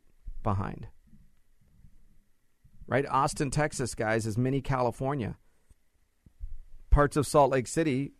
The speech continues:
you're wondering, "Wait a second, did I just leave Silicon Valley?" I don't mean because there's smart people with yuppies that can't match their socks. I'm talking about people that are, uh, you know, far left that want their avocado toast and their double triple latte with the, you know, splash of whatever.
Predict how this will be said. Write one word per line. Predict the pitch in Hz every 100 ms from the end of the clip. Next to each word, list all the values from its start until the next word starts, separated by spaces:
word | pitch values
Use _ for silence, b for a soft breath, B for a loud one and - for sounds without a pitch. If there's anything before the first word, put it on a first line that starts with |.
| -
you're | 120 123
wondering, | 135 131 123
"Wait | 143
a | 156
second, | - 107 101
did | 110
I | 117
just | 135 127
leave | 135 131
Silicon | - 131 - 123 113
Valley?" | 123 135 175 b b b
I | 139
don't | 170 147
mean | 147
because | 127 147 123
there's | 123 107
smart | 139 135 123
people | - 139 135
with | 120 104
yuppies | 120 117 127 104
that | 98
can't | 120 101
match | 127 107 -
their | 104
socks. | 143 147 - - - b b b
I'm | 135
talking | 160 156 151
about | 131 120 -
people | 139 131 131
that | 123 120
are, | 110 104 b b b -
uh, | 107 110
you | 131
know, | 117
far | 104 135 135 135
left | 131 131 -
that | 107
want | 123 113
their | 123
avocado | 120 127 - 135 127
toast | 110 135 127 123 131
and |
their | 120
double | 113 131 127
triple | - 143 131
latte | 120 123 131 131 127
with | 120 -
the, | 113 107 -
you | - 110
know, | 95
splash | - - 117 117
of | 113
whatever. | 104 110 160 113 131